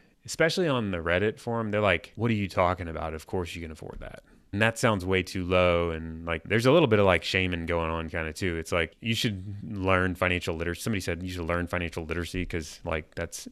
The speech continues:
insane that you would even ask this question. And then another person's like, "This sounds more like a brag," which, I mean, I guess it could be, but that sounds like a weird way to brag. I mean, I don't,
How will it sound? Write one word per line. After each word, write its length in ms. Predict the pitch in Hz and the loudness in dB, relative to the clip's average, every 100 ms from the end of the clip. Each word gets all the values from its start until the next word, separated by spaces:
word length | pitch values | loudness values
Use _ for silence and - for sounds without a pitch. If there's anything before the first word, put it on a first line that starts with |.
| _ - | _ -12
insane 420 | 82 80 82 80 | -10 -6 -6 -4
that 80 | 87 | -4
you 120 | 85 | -4
would 120 | 80 | -4
even 140 | 80 78 | -4 -6
ask 220 | 78 - | -8 -10
this 120 | - | -6
question. 340 | - 107 107 95 - - | -2 -2 -2 -6 -14 2
And 220 | 95 101 | 2 4
then 160 | 95 95 | 4 4
another 380 | 90 90 90 92 | 4 4 4 2
person's 580 | 98 90 - 90 87 | 2 0 0 -4 -2
like, 280 | 87 82 80 - - | 0 0 -2 -8 -16
"This 260 | 95 95 | -8 -6
sounds 280 | - 92 87 | 0 0 0
more 140 | 87 87 | -2 0
like 200 | 85 87 | -2 -2
a 60 | |
brag," 500 | 80 85 76 78 87 - - - | -2 -2 0 -2 -4 -8 -20 -8
which, 340 | - 135 143 - | 2 4 4 2
I 100 | 127 | 2
mean, 200 | 135 135 | 6 6
I 120 | 127 | 4
guess 320 | 107 104 139 - | 4 4 4 2
it 120 | 127 | 0
could 200 | 131 139 | 2 4
be, 140 | 185 | 2
but 100 | 160 | 0
that 160 | 135 - | -2 -2
sounds 160 | 202 | -2
like 100 | 175 | -2
a 80 | 98 | -2
weird 240 | 87 82 82 | -4 -4 -4
way 140 | 80 | -6
to 80 | 80 | -6
brag. 240 | 82 90 | -2 0
I 80 | 104 | 4
mean, 120 | 135 | 6
I 120 | 143 | 6
don't, 180 | 131 117 | 4 0